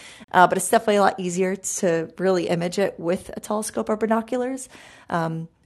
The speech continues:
uh, which, by the way, you don't need anything fancy. Uh, with your binoculars, you can just get, like, a kinda cheapo pair that's a ten by fifty. I'll type this in the chat. Ten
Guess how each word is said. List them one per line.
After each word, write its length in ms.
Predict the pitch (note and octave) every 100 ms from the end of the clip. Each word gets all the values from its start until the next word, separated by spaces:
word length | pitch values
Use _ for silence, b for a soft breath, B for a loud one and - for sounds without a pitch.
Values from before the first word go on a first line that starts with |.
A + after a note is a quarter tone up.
| - _ - _
uh, 100 | -
which, 340 | - G3+ - - - -
by 160 | F3 F#3
the 100 | G3+
way, 300 | F#3+ A3+ -
you 120 | F#3+
don't 180 | G3+ -
need 120 | A#3
anything 300 | A#3 B3+ B3+
fancy. 600 | - F#3+ G#3 - - A3 B B B
Uh, 360 | F3+ F3 F3 E3+ -
with 180 | G3 G#3+
your 80 | G3
binoculars, 760 | F#3+ F#3+ - - F#3 D#3+ F3
you 60 | F3+
can 180 | A#3 A3
just 280 | F#3+ - -
get, 240 | F3 -
like, 200 | D#3+ D#3+
a 160 | E3 E3
kinda 460 | - G3+ E3+ D#3+ -
cheapo 520 | - G3+ G3+ F#3 F3+
pair 380 | - E3+ F3 F#3
that's 440 | E3+ - - - -
a 60 |
ten 380 | - - F3+ F3+
by 200 | F3 E3
fifty. 560 | - E3+ - A3+ C#4 C#4+ B B -
I'll 80 |
type 180 | - F3
this 160 | F3+ -
in 60 |
the 60 | E3+
chat. 460 | - F3 F3 - - B B B B
Ten 420 | - A#3 B3 C4+